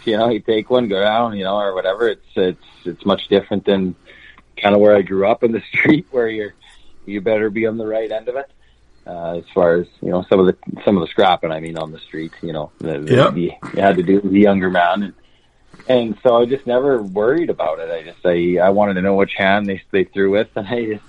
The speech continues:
Speaker 1: you know, you always had your head on the swivel. It's funny when you go into those barns with a lot of tough guys, you, you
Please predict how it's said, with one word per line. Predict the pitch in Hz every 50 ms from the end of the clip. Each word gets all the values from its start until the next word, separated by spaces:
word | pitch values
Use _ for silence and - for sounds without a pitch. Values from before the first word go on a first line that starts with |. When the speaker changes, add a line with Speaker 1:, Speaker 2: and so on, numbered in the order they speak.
| _ _
Speaker 1:
you | - 110
know, | 107 107 110
you | 117 120 123
always | 123 143 160 151
had | 175 180 190 185
your | 185 170
head | 139 131 131 147
on | 160 151
the | 143 123
swivel. | - - 117 98 101 110
It's | 104 - -
funny | 131 127 139 147 139
when | 123 117 113
you | 113
go | 107 120 120 123
into | 127 131
those | 131 127 127 110
barns | 101 - 107 107 110 120 131 123 110
with | 110 107 -
a | 98
lot | 98 101 104 104
of | 101 -
tough | - 104 101 - -
guys, | 95 95 110 123 123 120
you, | 104 104 101 92 - - - - - - - _ _ _ _ _
you | - 113 110 107